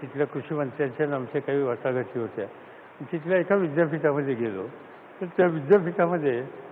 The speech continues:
मला जवळपास चाळीस भारतीय विद्यार्थी भेटले, पीएचडी करत होते. त्याच्यात एक सोलापूरची मुलगी भेटली, त्याच्यानंतर सातारा जिल्ह्यातली एक मुलगी भेटली,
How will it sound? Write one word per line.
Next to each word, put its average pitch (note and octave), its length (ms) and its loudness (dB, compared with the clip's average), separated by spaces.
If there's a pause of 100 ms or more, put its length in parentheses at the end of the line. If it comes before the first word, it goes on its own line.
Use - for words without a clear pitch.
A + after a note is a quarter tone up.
(320)
मला F#3 240 2
जवळपास F3 420 2 (140)
चाळीस F3+ 340 4
भारतीय C#3+ 460 0
विद्यार्थी D3+ 460 0
भेटले, C#3 320 -4
पीएचडी F#3+ 500 -2
करत C3+ 180 -4
होते. - 420 -12 (760)
त्याच्यात G3 320 0
एक A3 140 2
सोलापूरची G3+ 800 2
मुलगी D#3 400 -2
भेटली, G#2+ 400 -6 (580)
त्याच्यानंतर F3+ 540 0
सातारा G3 400 4
जिल्ह्यातली F3+ 540 -2
एक C#3+ 140 -4
मुलगी A#2 280 -4
भेटली, G#2 420 -10